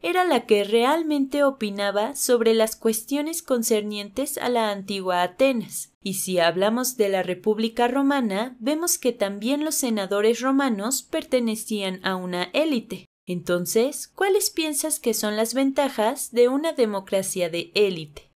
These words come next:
Un beneficio podría ser que esas élites, por así decirlo,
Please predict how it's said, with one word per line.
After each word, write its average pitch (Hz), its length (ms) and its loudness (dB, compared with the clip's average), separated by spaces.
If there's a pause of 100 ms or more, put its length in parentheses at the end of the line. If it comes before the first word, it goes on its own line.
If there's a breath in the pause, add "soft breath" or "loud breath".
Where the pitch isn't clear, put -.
(160)
Un 349 180 0
beneficio 220 880 -2
podría 277 400 4
ser 269 320 0
que 240 220 2
esas 233 340 -2
élites, 233 720 0
por 160 260 0
así 151 260 -2
decirlo, 208 680 0